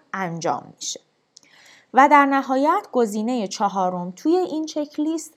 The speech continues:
انجام مراقبت‌های خانگیه. کارهایی که شما باید توی خونه انجام بدید تا بتونید پوستتون رو در مرحله سالمی نگه دارین.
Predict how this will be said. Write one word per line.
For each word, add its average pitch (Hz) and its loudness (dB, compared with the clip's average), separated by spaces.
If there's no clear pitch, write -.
انجام 196 -4
مراقبت‌های 202 -4
خانگیه. 160 -6
کارهایی 262 0
که 311 -6
شما 180 -6
باید 196 -4
توی 220 -6
خونه 180 -10
انجام 202 -4
بدید 190 -4
تا 262 2
بتونید 320 -4
پوستتون 311 -6
رو 311 -2
در 196 2
مرحله 185 -6
سالمی 247 0
نگه 202 0
دارین. 104 -6